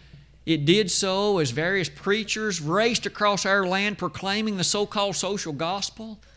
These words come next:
We don't seemingly hear as much about that anymore, quite frankly. But nonetheless, it has already reaped a number of benefits in what was set into stone in those creeds of those denominations years ago. Question,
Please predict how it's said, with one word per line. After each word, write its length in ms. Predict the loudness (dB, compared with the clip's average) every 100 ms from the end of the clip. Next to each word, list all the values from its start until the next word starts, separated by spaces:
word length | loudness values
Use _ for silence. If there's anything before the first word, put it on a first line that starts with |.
| -20 -20 -20 -20 -20 -20 -20 -20 -20 -20 -4
We 140 | -2
don't 220 | -2 -4
seemingly 460 | -4 -2 -2 -2 0
hear 240 | 0 0 0
as 240 | -2 0
much 260 | 0 0 -2
about 440 | -2 0 -2 0
that 160 | 0 2
anymore, 480 | 0 0 -2 -4
quite 320 | -4 -4 -6 -6
frankly. 580 | -8 -8 -10 -12 -12 -14 -20 -20 _ _ -12 -2
But 120 | 0
nonetheless, 720 | 0 0 2 2 0 0 0
it 80 | 2
has 180 | 2
already 460 | 2 2 0 0 0
reaped 400 | 0 0 0 -2
a 20 |
number 300 | -4 -2 -2
of 80 | 0
benefits 680 | 0 -2 -4 -2 -2 -2 -4
in 420 | -2 0 0 0
what 240 | 0 0 0
was 140 | 2
set 300 | 2 2 0
into 420 | 2 2 2 0
stone 560 | -2 -4 -4 -2 0 0
in 100 | 2
those 220 | 0 0
creeds 500 | -4 -6 -4 -4 -4
of 60 | 0
those 160 | 0
denominations 760 | 0 0 0 0 0 -2 -2 -2
years 280 | 0 0 -2
ago. 380 | -6 -6 -8 -8
Question, 600 | -6 -4 -4 -6 -8 -12